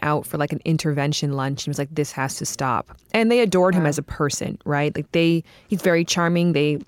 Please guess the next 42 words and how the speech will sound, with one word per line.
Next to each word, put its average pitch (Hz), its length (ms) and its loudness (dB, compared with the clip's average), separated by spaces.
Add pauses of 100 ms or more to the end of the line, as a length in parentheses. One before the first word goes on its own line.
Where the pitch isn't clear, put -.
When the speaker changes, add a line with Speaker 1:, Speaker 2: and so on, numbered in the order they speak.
(200)
Speaker 1:
he 170 140 -4
came 175 240 0
on 156 80 2
vacations 165 480 -2
with 170 100 2
us. 156 100 2
They 160 120 2
liked 160 320 0
him 170 140 0
as 156 100 -2
a 147 40 -6
person, 151 420 -2
but 143 140 -4
they 147 100 -2
just - 480 -2 (400)
hated 180 400 2
the 151 100 2
relationship 147 800 -2
and 147 160 -2
hated 165 420 0
seeing 151 480 -2 (460)
our 151 180 2
interactions 147 640 0
and 143 180 -2
just - 160 -6
how 165 220 2 (420)
toxic - 560 -2
it 151 140 0
was. 139 500 -2
Um, 135 400 -4 (320)
so 175 300 2
as 175 120 2
an 180 60 4
individual, 180 840 2 (100)
they 147 280 0 (100)
liked 147 400 -2
him, 147 180 0
but 143 120 -2
as 147 180 -2
a, 147 80 -4 (180)
as 151 140 0
a, 147 80 -2